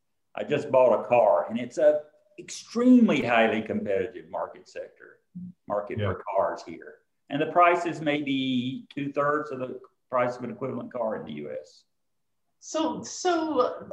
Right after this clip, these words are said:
Speaker 3: um, car dealers are very well protected in the U S, right? So there are regulations,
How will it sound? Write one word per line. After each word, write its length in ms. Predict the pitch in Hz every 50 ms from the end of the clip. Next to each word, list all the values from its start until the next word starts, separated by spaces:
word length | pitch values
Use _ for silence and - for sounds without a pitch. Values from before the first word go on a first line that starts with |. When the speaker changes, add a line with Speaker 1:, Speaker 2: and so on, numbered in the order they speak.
| -
Speaker 3:
um, 380 | - 233 220 220 226 233 233 -
car 300 | - - 370 381 370 320
dealers 460 | 320 311 247 269 285 226 220 - 233
are 140 | 233 214 220
very 260 | 208 220 220 214 214
well 200 | 220 214 208 208
protected 640 | - - 190 185 - - 240 240 - - 202 196 185
in 140 | 165 151 151
the 80 | 135 135
U 200 | 139 - - - - -
S, 240 | - - - - - - _ _ _ _ _ _ _ _ _ _ _ -
right? 240 | 180 180 175 175 -
So 160 | - - 214
there 200 | 190 196 196 196
are 40 | 196
regulations, 1160 | 196 220 220 214 214 196 196 208 214 220 226 226 - - 180 165 147 143 147 151 - - _